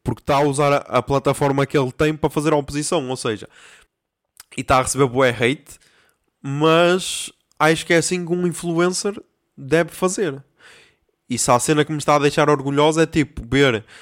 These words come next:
finalmente o Jovem Nerd também a fazer isso, porque é do tipo, são,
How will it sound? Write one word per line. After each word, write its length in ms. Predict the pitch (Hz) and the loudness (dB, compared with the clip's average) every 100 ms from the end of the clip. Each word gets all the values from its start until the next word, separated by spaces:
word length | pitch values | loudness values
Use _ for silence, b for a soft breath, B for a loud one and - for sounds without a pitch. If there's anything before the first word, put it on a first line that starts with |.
| B B | B B
finalmente 1000 | _ - 151 147 139 127 131 160 - - _ _ _ _ _ _ | _ -2 2 4 2 2 0 0 -8 -20 _ _ _ _ _ _
o 100 | 139 | -4
Jovem 380 | 113 139 131 135 | -2 0 0 -2
Nerd 280 | 135 147 151 | 0 0 0
também 300 | 165 156 156 | -2 -2 -2
a 60 | |
fazer 320 | 156 156 156 190 | -2 -2 -2 -2
isso, 260 | 143 - | -4 -8
porque 280 | - 113 - | -8 -6 0
é 80 | 113 | 0
do 80 | 107 | 0
tipo, 260 | 123 110 | -4 -4
são, 380 | - 117 117 120 | -4 -2 -2 -6